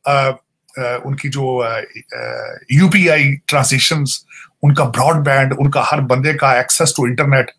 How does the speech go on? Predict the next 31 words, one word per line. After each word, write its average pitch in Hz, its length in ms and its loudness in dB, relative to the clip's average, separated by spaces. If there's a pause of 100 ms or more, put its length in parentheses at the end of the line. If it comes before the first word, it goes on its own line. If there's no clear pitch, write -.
(420)
अ, 123 320 0
उनके, 139 300 -2
ये 196 60 4
सारी 196 280 2
चीजें, 190 360 2 (400)
ना 160 200 4
सिर्फ 208 320 2
आप 175 220 2
और 202 100 2
मैं 190 120 2
ये 190 100 4
बातें 165 300 0
कर 185 140 0
रहे 208 100 2
हैं, 208 60 2
आईएमएफ़ 190 500 2
इसकी 185 200 -4
मिसालें 165 400 -2
दे 160 120 -6
रहा 165 120 -2
है, 143 60 -4
वर्ल्ड 180 220 0
बैंक 175 240 -2
मिसालें 151 360 -2
दे 143 120 -4
रहा 151 120 0
है 143 60 -2
भारत 139 280 -4
की 147 60 -6
तरक्की 139 280 -10
की, 190 180 -2